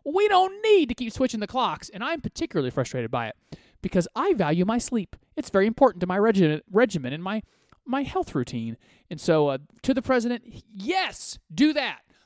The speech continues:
Listen, I don't, I said it on, on Facebook here recently. I was just joking. I'll, I'll vote for anybody who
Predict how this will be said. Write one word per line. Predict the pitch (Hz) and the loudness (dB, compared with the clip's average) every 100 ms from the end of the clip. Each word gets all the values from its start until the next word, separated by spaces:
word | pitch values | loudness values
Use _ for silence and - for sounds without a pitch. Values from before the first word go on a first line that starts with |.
| - | -14
Listen, | 190 165 | -10 -8
I | 262 | -6
don't, | 233 _ _ _ | -8 _ _ _
I | 180 | -6
said | - 190 | 0 2
it | |
on, | 160 135 | 2 0
on | 156 | -4
Facebook | 165 151 131 | 0 0 -2
here | 147 | -4
recently. | 131 131 120 117 - | -2 -2 -4 -6 -4
I | 135 | -4
was | 123 | -2
just | 190 | 0
joking. | 147 - 113 - _ _ _ _ _ - | 0 -2 -8 -16 _ _ _ _ _ -2
I'll, | 214 320 | 0 0
I'll | 196 277 | 2 2
vote | 208 | 2
for | 175 | 2
anybody | 165 220 123 107 - _ _ | 0 0 -2 -8 -16 _ _
who | 156 143 131 | 0 2 2